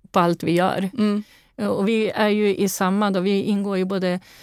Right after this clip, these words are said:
Speaker 1: Vux, S F I tillsammans med Jobbcentrum under arbete och utbildning.
Speaker 2: Mm.
Speaker 1: Så vi har hela det här konceptet tillsammans där vi också kan samverka mycket kring den här frågan. Vi
Speaker 2: Ja.
Speaker 1: har specialisterna på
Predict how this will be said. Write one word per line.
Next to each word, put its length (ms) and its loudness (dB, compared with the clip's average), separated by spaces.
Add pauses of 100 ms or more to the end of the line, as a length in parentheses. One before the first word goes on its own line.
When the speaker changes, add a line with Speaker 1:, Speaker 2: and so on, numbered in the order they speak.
(120)
Speaker 1:
Vux, 420 -2
S 160 0
F 180 -4
I 260 2
tillsammans 480 -2
med 100 2
Jobbcentrum 600 0
under 240 0
arbete 440 0
och 80 -4
utbildning. 680 0
Speaker 2:
Mm. 360 0
Speaker 1:
Så 180 -4
vi 100 2
har 340 0
hela 320 -2
det 60 -4
här 140 -6
konceptet 800 -4
tillsammans 680 0
där 140 2
vi 120 2
också 340 -2
kan 280 0 (280)
samverka 800 0
mycket 300 -2
kring 280 2
den 120 -4
här 140 -4
frågan. 400 -2
Vi 80 0
Speaker 2:
Ja. 140 2
Speaker 1:
har 60 4
specialisterna 840 0
på 180 -2